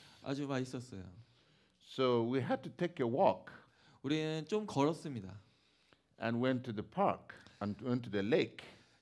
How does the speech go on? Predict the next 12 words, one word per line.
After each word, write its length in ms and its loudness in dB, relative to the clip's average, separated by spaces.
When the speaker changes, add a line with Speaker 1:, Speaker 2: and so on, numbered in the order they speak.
Speaker 1:
예, 320 -6
인피에 340 -2
있는 160 -2
호수 420 -4
주변, 320 -6
창오리 360 -6
호수 140 -4
Speaker 2:
And, 280 2
Speaker 1:
주변을 240 0
Speaker 2:
and 160 -2
Speaker 1:
걸었는데요. 580 -4
Speaker 2:
had, 300 4